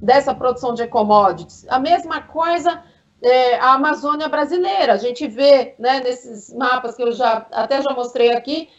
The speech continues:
o quanto o desmatamento é seguido pelo avanço do aumento do uso de agrotóxicos. Então,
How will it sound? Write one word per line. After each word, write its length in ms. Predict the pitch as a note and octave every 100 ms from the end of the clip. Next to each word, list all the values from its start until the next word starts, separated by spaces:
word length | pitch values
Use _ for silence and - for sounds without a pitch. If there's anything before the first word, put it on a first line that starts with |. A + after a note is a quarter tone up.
| _ -
o 160 | -
quanto 540 | - E4 E4 D4+ - A#3+
o 80 | A#3+
desmatamento 720 | A3+ B3+ B3+ A#3+ C4 D#4 D4+
é 80 | C#4+
seguido 540 | D4 - A3+ D4+ D#4+
pelo 300 | D4 C#4 C4+
avanço 460 | C4 B3+ C#4 C#4+ B3+
do 120 | C4+
aumento 500 | C4 B3+ C#4 C4+ C4
do 160 | B3 B3+
uso 240 | B3+ A3+
de 80 | B3
agrotóxicos. 880 | A#3 A3 A3 G#3+ F#3 F3+ - G3+
Então, 480 | A#3 A#3 C#4 C#4 -